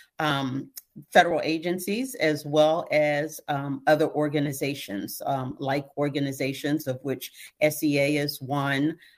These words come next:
um, Blacks in Government. And so through these partnerships, we're able, and, and alliances, we're able to strengthen our programming. Uh, we're able to collaborate and offer a broader array of content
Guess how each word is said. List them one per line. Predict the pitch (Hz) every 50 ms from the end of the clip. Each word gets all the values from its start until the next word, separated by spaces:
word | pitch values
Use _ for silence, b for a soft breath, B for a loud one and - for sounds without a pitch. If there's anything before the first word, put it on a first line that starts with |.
| b _
um, | 143 143 135 131 131 131 -
Blacks | 147 143 135 139 - - -
in | 156 143 147
Government. | 143 147 139 135 135 143 139 139 143 143 135 - b b b b b b
And | - 175 190 190
so | - 190 196
through | 196 - 214 247 262
these | 220 226 220 208 -
partnerships, | - - - 240 - - - 196 190 196 - - 175 170 - - -
we're | 156 180 190 196 - -
able, | 196 185 185 185 175 170 170 160 - -
and, | - 165 156 -
and | 175 185 233 247 220
alliances, | 190 156 143 135 135 135 135 127 120 156 - - - 131 127 139 156 - b b b b b b b
we're | 160 190 214 208 - -
able | 190 185 190 190 185 180 175 175
to | - - - 165
strengthen | - - - - 190 190 180 196 208 208 - 220 226 277 302 320 b b b b b b _
our | 147 160 156
programming. | 151 - - 156 151 165 160 175 170 170 175 180 196 196 208 240 277 294 B B B B B _ -
Uh, | 156 156 151 147
we're | 156 156
able | 156 160 156 151 151
to | 151 - 151
collaborate | 143 - - 147 143 143 147 156 165 180 175 165 175 180 196 202 - - -
and | 156 147 147 143 -
offer | 147 147 156 151 - 160 160
a | - - 135
broader | 131 131 151 143 143 151 156 156 151 147 143 -
array | 139 131 135 147 143 143 156 165 -
of | - 131 - _
content | - - - 160 165 180 196 190 - - 185 208 254 254 - -